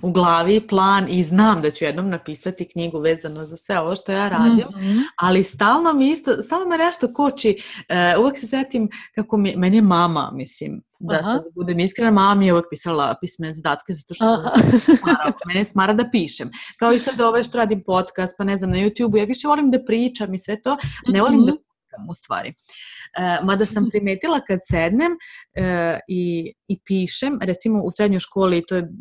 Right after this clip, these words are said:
Speaker 1: to mi je bio jedan od najboljih radova, ovaj, nastavnica je došla, inače isto tako bila, ono, u svom fazonu,
Speaker 2: Mhm.
Speaker 1: nešto, nije ni važno, uglavnom pustila nam je neku klasičnu muziku, to sam ja tada prvi put otkrila, ovaj, pustila nam je klasičnu muziku i, e,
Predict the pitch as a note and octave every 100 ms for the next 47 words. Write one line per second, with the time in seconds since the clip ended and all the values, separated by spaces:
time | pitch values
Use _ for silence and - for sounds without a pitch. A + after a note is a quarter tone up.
0 | - F#3+ F#3 F3+ E3+ F3+ F#3+ F3 G3 F#3+
1 | F3+ F3+ F3+ D#3+ D#3 F3+ E3+ D3 - -
2 | - - E3 D#3 D#3+ E3 D#3+ E3+ E3 G#3+
3 | G#3 - F3 D#3+ D#3 D#3+ - A3 A3 A#3
4 | E3+ F3 - D#3 E3 D#3+ D#3 - C#3 E3+
5 | F#3+ A3 A3 F#3 F#3+ G3+ F#3 G3+ G#3+ F#3+
6 | E3 E3 B3+ - - - F#3 G3+ B3 C#4
7 | A#3 C#4 C4+ A3+ G#3 G#3 G#3+ G#3 F3 F#3
8 | F#3 A#3 A3 F#3+ E3 G#3 A#3 A3+ - _
9 | _ _ _ _ _ - - A#3+ A#3 A3+
10 | A#3 A#3 A#3 A3+ A3 F3+ - F#3 D#3+ -
11 | - - - F3+ F3 E3+ E3+ G#3 F#3+ C4+
12 | B3+ G3 G3 F#3+ F#3 - G#3+ G3 G3 C4
13 | A#3 G3+ - F#3+ F3+ F3 - -